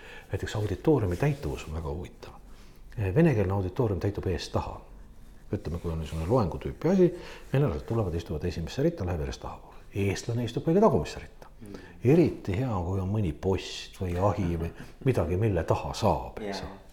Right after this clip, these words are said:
Speaker 1: Aktiivsusega, kui grupp käima läheb, eestlastega sa pead ikka rääkima, noh, et öelge palun midagi, kas on küsimusi, arvake. Venelastega on sageli nii, et kuulge, te olete kolm korda rääkinud juba, et nüüd ühesõnaga võtame kuhugi maha,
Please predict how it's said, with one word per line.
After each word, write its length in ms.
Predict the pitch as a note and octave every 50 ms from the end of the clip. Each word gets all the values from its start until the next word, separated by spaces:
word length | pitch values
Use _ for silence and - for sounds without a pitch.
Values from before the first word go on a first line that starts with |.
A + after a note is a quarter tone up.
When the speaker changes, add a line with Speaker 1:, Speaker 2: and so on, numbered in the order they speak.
| - - - - - - - - - -
Speaker 1:
Aktiivsusega, 960 | - - - - - - A#3+ A#3 D#3+ F#2 - - - - - F2+ - - - - - - - - -
kui 200 | - - G#2+ G2
grupp 320 | - - D#3 F3+ F3+ - - -
käima 320 | G3+ A3+ B3 A3+ F#3 C#3
läheb, 220 | B2+ B2+ B2 A#2 - - - - - - - -
eestlastega 500 | - F2+ - - - F#2+ - - A2 A2+ G2+
sa 80 | C3+
pead 160 | D3 D#3+ E3 F3+
ikka 160 | - - D2+
rääkima, 260 | D2+ D2+ - E2+ E2
noh, 80 | E2 D#2+
et 100 | - D#2
öelge 220 | D2+ D#2 D#2 D#2+
palun 240 | D#2 E2+ E2+ E2+ E2+
midagi, 360 | E2 E2+ E2+ F2 E2+ F2+ E2+
kas 160 | - E2 - -
on 80 | -
küsimusi, 500 | - - F#2 - F2+ E2 E2 E2 - E2
arvake. 440 | E2+ F#2 G#2 G#2+ A#2 - - - - - - - - - -
Venelastega 520 | - G2 F#2+ F#2 F2 - - - G#2+ A#2
on 80 | A2+ -
sageli 320 | - D#2 - F2+ F#2 G#2 G#2
nii, 200 | E2+ D#2+ F2 F2
et 60 | -
kuulge, 240 | - - D#2 D2+ D#2
te 100 | - E2
olete 180 | D#2 - E2
kolm 200 | - F2 F2 D#2
korda 260 | C#2+ C2+ - - D2 D2
rääkinud 320 | E2+ E2 - A#2 A2 G#2
juba, 180 | A2 G#2 F#2+ F2+
et 120 | E2+ - E2+
nüüd 180 | E2 D2+ -
ühesõnaga 480 | D#2 D#2 D#2 - F2 D#2 D2+ D2 - - - - - - - - - - -
võtame 320 | - - - D2+ D2+ D2+
kuhugi 180 | D2 - - G2+
maha, 220 | C3+ B2+ B2 A2+